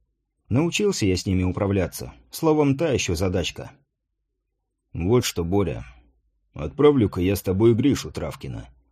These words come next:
С виду он, конечно, балагур, но парень надежный. Со мной уже два года ходит. Его Игнат Владиславович спишет без претензий.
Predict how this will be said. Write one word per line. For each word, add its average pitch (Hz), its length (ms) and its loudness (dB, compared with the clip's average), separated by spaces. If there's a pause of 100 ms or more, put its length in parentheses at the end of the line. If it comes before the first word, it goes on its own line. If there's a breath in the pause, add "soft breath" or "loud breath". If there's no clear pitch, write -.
(360)
С - 120 -6
виду 127 260 6
он, 120 140 2
конечно, 120 400 2
балагур, 120 680 4
но 98 200 -4
парень 110 300 2
надежный. 110 680 0 (240)
Со 95 160 -4
мной 123 240 2
уже 120 220 4
два 113 160 2
года 110 280 4
ходит. - 520 -10
Его 110 320 4
Игнат 113 300 0
Владиславович 107 800 0
спишет 101 360 -2
без 92 160 -2
претензий. 90 720 -2